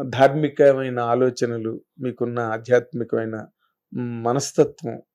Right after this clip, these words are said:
నాకు బాగా తెలుసు కాబట్టి నేను చాలా ఆనందించాను.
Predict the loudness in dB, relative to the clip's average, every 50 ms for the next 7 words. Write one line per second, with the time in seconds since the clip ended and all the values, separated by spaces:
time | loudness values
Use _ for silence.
0 | _ _ _ _ _ -6 -4 -4 -4 -4 -4 0 2 2 4 2 0 -2 -4 -4
1 | -4 -4 -6 -2 2 2 2 2 2 -2 -4 -6 -6 -6 -8 _ _ _ _ _
2 | _ _ _ -6 -4 -2 0 2 4 6 6 4 4 2 0 -4 -6 -6 -8 -8
3 | -6 -8 -8 -8